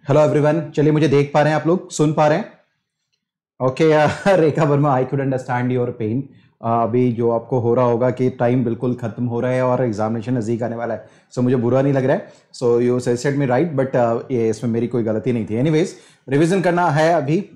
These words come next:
uh, आप टाइम से आए तो अच्छा है, नहीं तो <laughs> वरना,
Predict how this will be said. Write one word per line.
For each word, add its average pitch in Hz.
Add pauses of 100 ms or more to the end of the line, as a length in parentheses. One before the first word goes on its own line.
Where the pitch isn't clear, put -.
uh, 123
आप 123
टाइम 131
से 135
आए 120
तो 127
अच्छा 107
है, 101 (280)
नहीं 151
तो 196 (140)
<laughs> -
वरना, 151